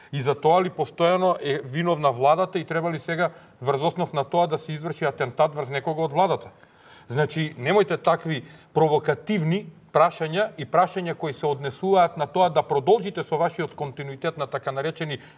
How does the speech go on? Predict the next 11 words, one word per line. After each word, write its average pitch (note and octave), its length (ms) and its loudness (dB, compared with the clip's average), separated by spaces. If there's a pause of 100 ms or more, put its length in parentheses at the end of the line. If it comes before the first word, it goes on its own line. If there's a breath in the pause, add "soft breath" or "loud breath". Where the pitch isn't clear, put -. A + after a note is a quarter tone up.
граѓански D3+ 720 2
активности, E3 720 -4 (260 loud breath)
да C#3 180 2
ги C#3 120 -6
злоупотребувате C#3+ 880 -2
луѓето F3 400 -2
и D#3 60 -4
нивната D#3+ 400 -2
мака. D3 300 0 (300 loud breath)
Во C#3+ 160 4
целост G#3+ 480 2